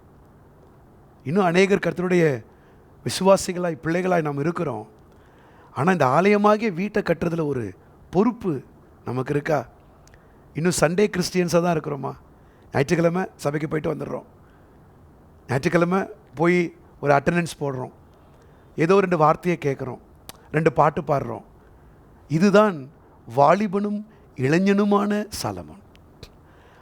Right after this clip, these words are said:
அவனால ஆலயத்தை கட்ட முடியாதுன்னு தாவீது யோசிக்கிறார்.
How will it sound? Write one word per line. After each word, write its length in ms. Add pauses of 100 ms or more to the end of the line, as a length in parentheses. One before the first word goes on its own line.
அவனால 360 (720)
ஆலயத்தை 400
கட்ட 240
முடியாதுன்னு 520
தாவீது 340
யோசிக்கிறார். 540